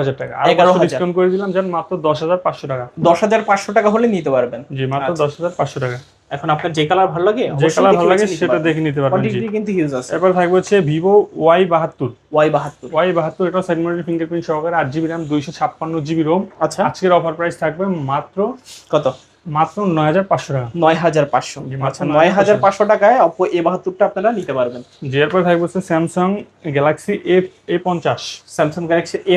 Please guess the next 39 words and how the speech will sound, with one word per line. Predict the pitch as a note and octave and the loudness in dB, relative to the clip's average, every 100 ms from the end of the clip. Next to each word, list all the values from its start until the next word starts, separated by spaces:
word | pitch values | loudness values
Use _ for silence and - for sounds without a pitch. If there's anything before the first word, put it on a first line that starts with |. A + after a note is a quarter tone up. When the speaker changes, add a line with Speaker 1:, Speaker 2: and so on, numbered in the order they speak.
| F3+ | 2
Speaker 2:
পঞ্চাশ। | E3 F3 - E3+ | 0 2 0 0
Speaker 1:
এ | |
পঞ্চাশ, | E3+ D#3+ - F3 G3 - - _ _ - | 0 -2 0 0 -2 -4 -18 _ _ -4
চার, | D#3 D3 - | -2 -2 -4
আহ, | F#3 D3+ | -6 -6
ছয় | - C#3+ | 0 0
জিবি | D#3+ E3+ | 2 2
র্যাম, | F3+ | 0
একশো | E3+ | 0
আঠাশ | D#3 D#3 | 0 0
জিবি | D3+ E3+ | -2 -2
রোম। | D#3 D3 E3+ G3 | 0 0 -2 -2
Speaker 2:
আচ্ছা। | D3 D3 G3 C#4+ | -4 -2 -6 -4
Speaker 1:
আর | D3 | -2
in | D3 | 0
display | C3+ - F3 D#3+ | -2 0 -2 0
fingerprint | D#3+ E3 F3+ | -2 -2 -4
সুপার | - E3 F3 | -4 0 2
আমোলেড | F3 F3+ F3 | 2 0 0
ডিসপ্লে | D#3 D#3 F3+ G3 | 0 -4 -2 0
আজকের | - D#3 - F#3 | 0 -4 -4 -2
অফার | F3+ E3 | 0 0
প্রাইস | - F3+ E3+ | -2 -4 -6
থাকবে | E3+ D#3 E3+ G3 | -6 -6 -2 0
মাত্র | D#3+ B2+ C3 D3 - - F#3+ A3 F#3+ | 0 -2 -2 -2 -4 -6 -4 -2 -4
নয় | C#3+ D3 | -4 -2
হাজার | D3 G3 | 0 0
পাঁচশো | G3 F#3 - D3 | 2 0 0 -4
টাকা। | B2+ F3 | -2 2
Speaker 2:
নয় | E3 | 2
হাজার | E3 F3 D#3 D3 | 4 4 4 2
পাঁচশো। | C3 D3 | 2 0
Speaker 1:
মাত্র | D3+ D#3+ | -2 -4
নয় | G3 D#3 | -4 -2
হাজার | D#3 F#3 | -2 -2
পাঁচশো | F3+ D#3 C3+ | -4 -4 -4
টাকা, | B2 B2+ | -6 -4
জি। | B2 A#2 | -6 -2
Speaker 2:
তারপর? | D3+ D3 A3 | 0 2 0